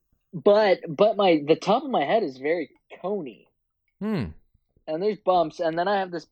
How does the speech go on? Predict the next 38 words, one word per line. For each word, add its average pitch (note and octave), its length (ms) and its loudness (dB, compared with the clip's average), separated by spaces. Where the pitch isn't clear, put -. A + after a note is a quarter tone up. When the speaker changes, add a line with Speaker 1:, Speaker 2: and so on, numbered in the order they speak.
Speaker 1:
big, E3 240 -4
like, D3+ 200 -2
jarring, D3 840 -4
like, B2+ 380 -4
ledge C3 640 -2
in C3 120 -10
the B2 60 -20
back B2 240 -6
of - 40 -20
my B2+ 180 -12
head B2+ 240 -6
too. C#3 220 -2
So C3+ 240 -4
that A3+ 180 2
never A#3 200 -2
really D#3+ 240 4
works D3+ 220 0
for C#3+ 60 -6
Speaker 2:
Ledge. C3 120 -8
Speaker 1:
me. C3 80 -8
But, F3 260 0
but, F3 140 -6
but F3+ 160 4
enough F#3 400 0
of D#3+ 160 -8
a, C3 400 -4
enough, F#3 260 0
like, C3 240 -2
you D#3+ 140 -6
know, C3+ 380 -6
half D3+ 320 -4
an C3+ 80 -6
inch C3 300 -10
thick D#3+ 280 4
or A#2 140 -8
however C3 340 2
much B2+ 220 -8
hair B2+ 340 0